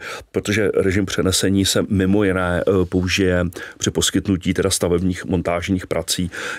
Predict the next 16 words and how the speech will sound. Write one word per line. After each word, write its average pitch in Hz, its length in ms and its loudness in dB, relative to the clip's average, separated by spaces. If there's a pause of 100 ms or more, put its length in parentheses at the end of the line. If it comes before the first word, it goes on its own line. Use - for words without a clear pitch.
jinému 92 360 2
plátci. 92 680 0 (180)
No 90 100 2
a 92 40 2
oni 92 180 4
řekli, 90 260 0
že 90 180 0
tady 85 220 -2
v - 60 -10
tom 90 100 0
případě 87 420 0
nebyly 87 280 0
poskytnutý 90 800 -4
žádný, 92 500 0 (600)
eh, 101 140 2
žádný 87 340 0